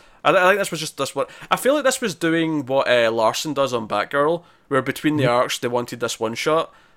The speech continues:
Speaker 1: but it just didn't, like, pull off in the same way.
Speaker 2: Yeah.
Speaker 1: So, uh, not terrible though. I, I, I don't regret reading it by any means, but, um,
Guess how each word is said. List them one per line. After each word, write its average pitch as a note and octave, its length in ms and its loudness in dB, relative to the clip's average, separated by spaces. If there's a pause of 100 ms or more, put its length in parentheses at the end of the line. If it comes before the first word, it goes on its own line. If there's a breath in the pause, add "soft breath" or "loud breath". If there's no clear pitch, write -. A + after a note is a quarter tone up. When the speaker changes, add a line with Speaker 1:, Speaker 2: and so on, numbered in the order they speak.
(140)
Speaker 1:
but C3 180 4
it B2+ 80 2
just C#3 160 -8
didn't, A#2+ 360 -4
like, - 400 -4
pull B2 200 2
off A2+ 400 -2
in G#2+ 80 -12
the G#2+ 60 -10
same G#2 320 -6
way. G2 260 -4 (1400)
Speaker 2:
Yeah. C3+ 240 0 (540)
Speaker 1:
So, A2+ 280 -14 (640 loud breath)
uh, A#2+ 420 -6 (240)
not C4+ 120 0
terrible A#2+ 340 2
though. G#2 100 0
I, C3+ 180 2 (140)
I, C3 120 -2
I - 20 -6
don't A#2 240 -6
regret F#2+ 300 -6
reading F2 240 -12
it - 100 -18 (160)
by G#2 100 -6
any G2 100 -10
means, G2 220 -14
but, A2 200 -12 (580 soft breath)
um, A2+ 480 -4